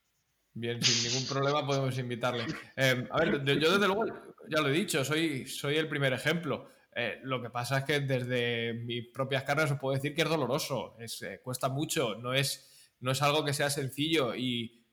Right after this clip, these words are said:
es verdad que el sector a mí me acogió con, con los brazos abiertos. Nunca he sentido ningún tipo de, si se puede decir, discriminación en ese sentido. Yo, eh, ni siquiera nadie me lo ha preguntado. Cuando lo hemos hablado ha sido por, porque hemos hablado de otros temas o porque ha surgido la conversación.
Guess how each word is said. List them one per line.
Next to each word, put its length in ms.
es 140
verdad 240
que 80
el 100
sector 340
a 60
mí 140
me 100
acogió 420
con, 300
con 240
los 100
brazos 240
abiertos. 480
Nunca 380
he 60
sentido 400
ningún 320
tipo 260
de, 220
si 160
se 100
puede 300
decir, 220
discriminación 800
en 60
ese 120
sentido. 440
Yo, 280
eh, 320
ni 100
siquiera 300
nadie 220
me 80
lo 60
ha 60
preguntado. 400
Cuando 240
lo 80
hemos 180
hablado 280
ha 80
sido 240
por, 260
porque 260
hemos 180
hablado 240
de 60
otros 200
temas 340
o 120
porque 200
ha 60
surgido 500
la 120
conversación. 520